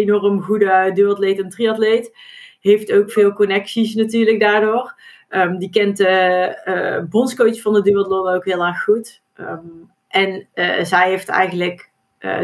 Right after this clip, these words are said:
tegen mij al gezegd toen ik startte met trainen, toen we elkaar een beetje leren kennen, van, "Oh,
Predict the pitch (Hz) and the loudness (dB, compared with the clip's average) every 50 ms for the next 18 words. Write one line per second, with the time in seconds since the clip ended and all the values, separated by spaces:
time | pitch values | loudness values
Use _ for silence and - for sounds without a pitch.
0 | 170 - - 190 190 185 185 185 185 190 190 190 185 185 185 - - - - - | -4 0 0 2 2 2 2 2 2 2 2 2 2 0 -2 -8 -14 -20 -10 -6
1 | 196 190 180 180 175 175 175 - _ _ - - - 208 196 196 - - 196 196 | -4 -4 -4 -4 -6 -10 -12 -18 _ _ -16 -4 -2 0 0 0 -2 -4 -4 -4
2 | 190 190 - - 196 190 190 190 185 175 - 175 175 175 175 180 175 180 180 180 | -4 -4 -4 -2 0 2 2 0 0 -2 -4 -4 -4 -2 0 0 0 2 0 0
3 | 180 175 180 180 180 175 175 175 196 185 180 180 180 180 - - - 190 - - | -2 -2 -2 -2 -2 -2 -4 -4 -4 -4 -4 -4 -6 -6 -4 -2 0 2 2 2
4 | - | 0